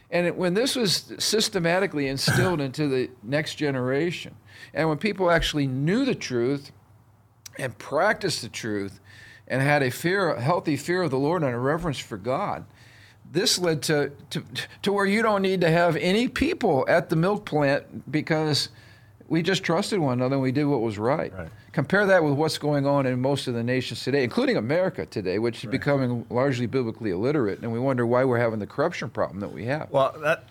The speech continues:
Speaker 2: this is mind-boggling to me <clears throat> because, you know, even talking to the liberal elites, they will say corruption is bad, right? Nepotism is bad, bribes are bad. They will at least admit that, right? <coughs> But just from a, a, a,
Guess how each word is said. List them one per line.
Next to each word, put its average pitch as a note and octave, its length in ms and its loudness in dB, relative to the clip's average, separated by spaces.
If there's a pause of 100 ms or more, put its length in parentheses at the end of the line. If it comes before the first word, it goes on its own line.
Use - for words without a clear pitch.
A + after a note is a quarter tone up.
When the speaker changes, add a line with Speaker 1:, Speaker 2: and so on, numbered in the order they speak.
(140)
Speaker 2:
this C#3+ 340 -2
is E3 280 -2
mind-boggling B2 680 4
to - 120 -2
me A2 160 2
<clears throat> D3+ 120 2
because, B2 400 2
you C#3+ 60 0
know, A#2+ 80 4
even C#3 280 2
talking B2+ 340 2
to B2 120 0
the G#2+ 160 0
liberal A2 400 2
elites, B2 380 -2
they A#2 100 -2
will G#2+ 160 -2
say - 200 0
corruption G#2 500 -4
is F2 100 -12
bad, - 340 -10 (380)
right? F#2+ 220 -8 (460)
Nepotism A2 540 -2
is F#2 120 -6
bad, C3 800 4
bribes A2 420 2
are G2 140 -6
bad. B2 560 4
They B2+ 100 0
will C3 120 0
at B2 60 0
least C3 200 -2
admit G#2 380 -6
that, - 260 -12
right? G2+ 240 -6 (380)
<coughs> - 20 4 (680)
But E3+ 220 4
just - 260 0
from D#3 220 4
a, C3 180 4 (240)
a, D3+ 480 0
a, B2 320 0